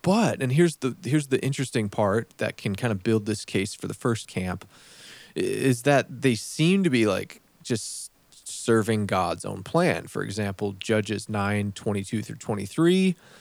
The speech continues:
where God, quote, "sends an evil spirit to create division between A-, A-, Abimelech and the people." We also see the,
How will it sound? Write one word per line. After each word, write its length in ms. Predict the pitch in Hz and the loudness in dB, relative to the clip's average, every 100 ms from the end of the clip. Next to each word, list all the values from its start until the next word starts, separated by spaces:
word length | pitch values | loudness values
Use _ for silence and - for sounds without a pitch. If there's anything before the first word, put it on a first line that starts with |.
| - - - | -20 -16 0
where 640 | 117 110 104 104 101 101 - 65 87 117 - - - | 4 6 6 4 2 -4 -10 -14 -14 -18 -18 -20 -6
God, 400 | - 117 107 120 | 2 4 4 0
quote, 360 | 120 123 123 - | 2 4 4 2
"sends 440 | - 120 113 120 | -2 0 0 0
an 80 | 113 | -2
evil 260 | 113 113 117 | 0 -2 -2
spirit 600 | - 113 113 131 147 - | -2 0 4 4 2 -2
to 400 | 120 110 104 101 - - | 2 4 4 0 -8 -12
create 300 | - 117 - | 0 0 0
division 440 | 107 113 131 139 | -2 2 2 0
between 380 | 120 107 113 104 | -2 -2 -2 -2
A-, 180 | - 90 - | -4 -8 -12
A-, 200 | - 110 | -8 -4
Abimelech 680 | 104 123 131 135 143 139 | 2 4 4 4 4 2
and 220 | 117 101 101 | -2 -2 -4
the 60 | |
people." 580 | - 156 151 156 151 139 - - - - - | 0 0 2 2 2 0 -6 -20 -20 -8 0
We 180 | 113 | 4
also 320 | 104 107 - 110 | 6 4 0 -2
see 680 | - - 107 104 104 98 | -4 -2 0 2 2 0
the, 640 | - 107 117 110 110 101 90 | -4 -8 -4 -2 0 -2 -4